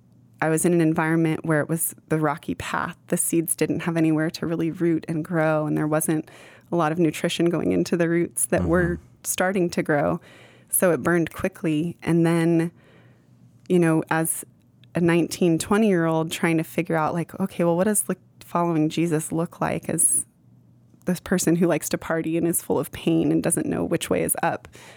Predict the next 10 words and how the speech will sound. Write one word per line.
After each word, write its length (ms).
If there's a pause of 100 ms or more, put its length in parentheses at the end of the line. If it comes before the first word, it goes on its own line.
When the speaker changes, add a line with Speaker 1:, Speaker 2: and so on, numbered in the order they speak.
(560)
Speaker 1:
Um, 460 (340)
but 220 (100)
God 400
spoke, 640
and 220
he, 520 (1000)
he 260
invited 480
me 140
back 380